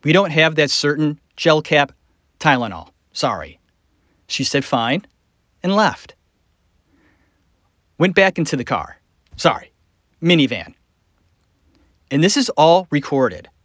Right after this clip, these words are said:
in, like, a weird, almost like a, you don't see everything, uh, unfolding, uh, continuously. This video, like, you see her, uh, walking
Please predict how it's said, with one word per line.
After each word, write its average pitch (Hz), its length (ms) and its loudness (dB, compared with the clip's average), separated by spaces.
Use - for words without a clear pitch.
in, 160 140 0
like, 175 180 2
a 156 60 4
weird, 160 560 2
almost 180 180 0
like 180 120 2
a, 113 260 2
you 156 120 0
don't 220 200 4
see 185 400 0
everything, 151 580 0
uh, 123 160 -8
unfolding, 147 800 2
uh, 127 320 0
continuously. 123 840 -2
This 143 120 -2
video, 160 480 2
like, 139 240 0
you 147 120 -4
see 175 260 0
her, 156 240 0
uh, 123 40 -6
walking 147 600 0